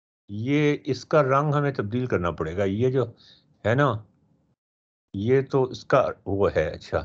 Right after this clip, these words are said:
तो अब इसको मैंने मिला दिया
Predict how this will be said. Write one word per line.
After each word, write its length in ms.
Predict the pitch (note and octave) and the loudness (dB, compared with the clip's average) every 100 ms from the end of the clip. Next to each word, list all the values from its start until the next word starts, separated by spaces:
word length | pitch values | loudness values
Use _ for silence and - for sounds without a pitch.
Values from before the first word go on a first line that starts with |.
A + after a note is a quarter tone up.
| - _ _ _ _ _ _ _ | -8 _ _ _ _ _ _ _
तो 140 | A#2 G#2+ | -2 -2
अब 460 | - B2 C3+ C3+ C#3 D3 D3 C3 - _ _ _ _ _ _ _ _ _ _ _ _ _ _ _ _ _ - - _ _ _ | -2 0 0 0 0 4 4 2 -4 _ _ _ _ _ _ _ _ _ _ _ _ _ _ _ _ _ -16 -16 _ _ _
इसको 300 | A2 - E3+ | -10 -4 0
मैंने 340 | D#3 C#3+ D3 C#3+ | 2 4 4 2
मिला 340 | B2+ A#2+ A#2 | 2 4 4
दिया 320 | A#2 A#2+ B2 | 4 2 4